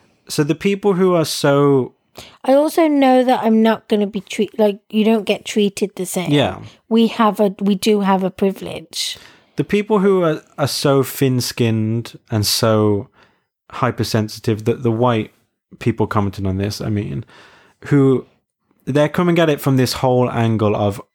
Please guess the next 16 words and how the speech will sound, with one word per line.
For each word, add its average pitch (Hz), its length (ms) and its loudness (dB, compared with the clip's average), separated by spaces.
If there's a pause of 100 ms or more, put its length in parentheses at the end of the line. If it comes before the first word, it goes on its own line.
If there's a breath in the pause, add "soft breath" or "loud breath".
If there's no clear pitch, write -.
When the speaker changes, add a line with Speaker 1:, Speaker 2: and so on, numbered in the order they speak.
(160)
Speaker 1:
"Oh, 113 200 0
her 110 200 0 (160)
tweets 110 400 -2
hurt 110 300 -2
me 107 60 -2
so 104 240 -2
deeply, 95 720 -2 (140 loud breath)
Speaker 2:
Yeah. 196 260 2
Speaker 1:
and 107 120 2
they're 107 100 2
so 107 540 0
despicable, 98 800 -4
and 104 160 -2
they're 98 100 0
so 98 520 0 (880)
unconscionable." 95 920 -2